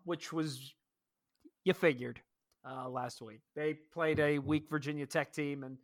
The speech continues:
took care of business. Sixteen to five was,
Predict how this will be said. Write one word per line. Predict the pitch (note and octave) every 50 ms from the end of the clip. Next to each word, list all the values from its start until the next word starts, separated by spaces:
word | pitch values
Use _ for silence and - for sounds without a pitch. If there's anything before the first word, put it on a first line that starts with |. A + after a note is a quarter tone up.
| _ _ _ _ _ _ _ _ _ _ _ _ _ _ _ _ _ _ _ _
took | - F3 -
care | - E3 D3+
of | C#3+ C3+
business. | C3+ B2 - C3 A#2 -
Sixteen | - C3 - - F3 D#3
to | D3
five | - - D#3 C#3 C#3 C#3 C#3 C#3 C3 B2+ - _ _ _ _ _ _ _ _ _ _ -
was, | C3+ C#3 B2+ B2+ - -